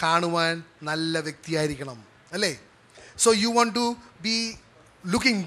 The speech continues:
good when you go, അല്ലേ? അതിനുവേണ്ടി നിങ്ങൾ വളരെയധികം നിങ്ങളുടെ ശരീരം, അല്ലേ? അതിനുവേണ്ടി നിങ്ങൾ വളരെയധികം മോടി പിടിപ്പിക്കും. ഓക്കെ, ആ, എന്തെങ്കിലും ആയിക്കോട്ടെ, നിങ്ങൾ മനസ്സ് പറഞ്ഞ് മനസ്സിലാകുന്നുണ്ടല്ലോ. We take so much time and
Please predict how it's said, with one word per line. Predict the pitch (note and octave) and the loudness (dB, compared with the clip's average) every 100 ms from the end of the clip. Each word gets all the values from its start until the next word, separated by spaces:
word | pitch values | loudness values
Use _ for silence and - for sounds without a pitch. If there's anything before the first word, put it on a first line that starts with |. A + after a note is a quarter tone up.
| C4 | 6
good | G3+ B2+ - - - - - | 6 2 -16 -20 -20 -12 -6
when | F3+ | -2
you | F3+ E3 | -2 0
go, | F3 F3 | -2 2
അല്ലേ? | A3 C3+ - - - - E3+ | 2 0 -6 -20 -20 -4 -2
അതിനുവേണ്ടി | G3+ G3+ G3+ G3 | 2 2 2 0
നിങ്ങൾ | F#3 G3 E3+ | 0 2 2
വളരെയധികം | F3 G3 F#3+ G#3+ G#3 - F3+ | 4 4 2 0 -6 -10 -6
നിങ്ങളുടെ | G3 G#3 F#3+ | -2 0 2
ശരീരം, | F3+ F3+ G3+ G#3 G#3 F#3+ - G3 | 2 2 2 2 0 -4 -14 -2
അല്ലേ? | A3 D3 - - | 0 0 -6 -4
അതിനുവേണ്ടി | E3+ G3 G3 G3 F#3+ | 0 2 2 2 0
നിങ്ങൾ | F#3+ F#3+ F3 | -2 0 2
വളരെയധികം | F#3+ G3 F#3+ A#3+ D4+ D#4+ - - E3+ | 4 2 2 2 2 -2 -14 -16 -4
മോടി | F3 A3 A#3 | 2 4 4
പിടിപ്പിക്കും. | F3+ F3 D#3 C#3+ - F#3 | 2 -4 -4 -6 -2 -2
ഓക്കെ, | - - F3 - - - - | -2 0 0 0 -8 -10 -10
ആ, | D#3+ D#3 | -6 -2
എന്തെങ്കിലും | F3 F#3+ G3 | 0 4 4
ആയിക്കോട്ടെ, | F3+ F3 D3 - | 6 4 2 -4
നിങ്ങൾ | - G3 F#3 | -2 2 4
മനസ്സ് | F#3 E3+ | 6 4
പറഞ്ഞ് | G3 G#3+ | 4 4
മനസ്സിലാകുന്നുണ്ടല്ലോ. | G3+ G3+ F#3+ F3 D3+ C3+ - - G3+ | 4 4 4 2 0 -2 -8 -8 -6
We | A#3 | -2
take | C#4+ - - | 0 2 2
so | D4+ | 4
much | D#4+ - - A3 | 4 2 2 2
time | A#3 G#3+ E3+ B2+ G#2 - - | 2 2 -2 -4 -12 -20 -6
and | F3+ | 0